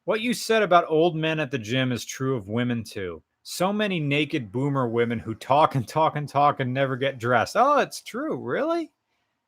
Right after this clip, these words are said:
Man. <laughs> What was that one moment from Lilith Fair in the nineties where some, some girl pulled out her tampon and threw it into the audience?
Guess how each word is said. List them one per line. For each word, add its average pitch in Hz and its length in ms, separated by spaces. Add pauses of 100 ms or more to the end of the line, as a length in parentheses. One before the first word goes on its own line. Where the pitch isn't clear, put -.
(1600)
Man. 127 500 (2250)
<laughs> 147 100 (2000)
What 214 80
was 208 140
that 214 160
one 127 200
moment 117 320
from 98 200
Lilith 107 340
Fair 120 240
in 113 80
the 107 60
nineties 101 520
where - 120
some, 117 500
some 120 260
girl 113 220
pulled 117 320
out 110 140
her 101 100
tampon 101 500
and 92 80
threw 104 220
it - 20
into 101 160
the 95 140
audience? 101 520